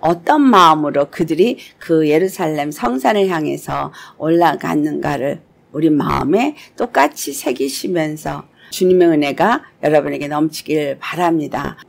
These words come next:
시편 백삼십 편은 주님 앞에 구속하심을 받을 길을 간절히 사모하며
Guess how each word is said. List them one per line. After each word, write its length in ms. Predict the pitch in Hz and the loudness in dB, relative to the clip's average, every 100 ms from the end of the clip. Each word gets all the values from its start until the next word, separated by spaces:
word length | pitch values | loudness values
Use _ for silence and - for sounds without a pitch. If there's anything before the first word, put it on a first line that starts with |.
| - | -20
시편 580 | - - 254 254 240 - - - | -10 -8 0 2 2 -2 -10 -4
백삼십 720 | 180 - 233 240 - - - | -4 0 0 0 -2 -6 -8
편은 580 | - 175 185 277 403 - _ _ _ _ _ - | -4 0 2 4 2 0 _ _ _ _ _ -14
주님 480 | - 262 269 262 233 | -2 2 2 2 2
앞에 500 | 175 - 240 320 - _ | 2 0 0 0 -2 _
구속하심을 1040 | - 294 320 330 - 302 277 254 226 226 214 | -6 -2 0 0 -2 -2 -2 -2 -2 -2 -4
받을 460 | 185 180 175 165 | -4 -2 -2 -2
길을 240 | 175 180 - | -2 -4 -4
간절히 760 | - 320 427 453 466 - 403 370 | -2 0 0 -4 -4 -2 -2 -2
사모하며 840 | - 311 277 269 233 185 196 | -2 0 2 2 0 -2 -2